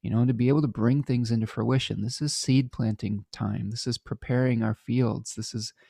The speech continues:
trying to find the right moment to plant those seeds. I mean, as a gardener,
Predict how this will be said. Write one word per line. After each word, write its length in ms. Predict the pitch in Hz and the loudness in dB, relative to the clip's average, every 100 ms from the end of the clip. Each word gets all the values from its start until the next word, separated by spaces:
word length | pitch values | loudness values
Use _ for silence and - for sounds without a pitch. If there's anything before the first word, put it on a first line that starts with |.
| _ _ _ _ | _ _ _ _
trying 280 | - 147 147 | 2 6 6
to 60 | 143 | 6
find 320 | 143 135 131 | 6 6 6
the 100 | 120 | 4
right 340 | 107 120 147 - | 6 6 6 4
moment 640 | 117 120 151 131 113 - | 4 6 6 6 4 0
to 100 | - | -6
plant 340 | - 117 113 - | -2 0 0 0
those 260 | 117 113 - | -2 -2 -2
seeds. 460 | 113 107 107 - | -4 -2 -4 -4
I 60 | 110 | 0
mean, 280 | 113 117 117 | 2 2 0
as 160 | 120 117 | 2 2
a 60 | 110 | 4
gardener, 580 | 120 139 151 120 110 | 6 6 6 4 2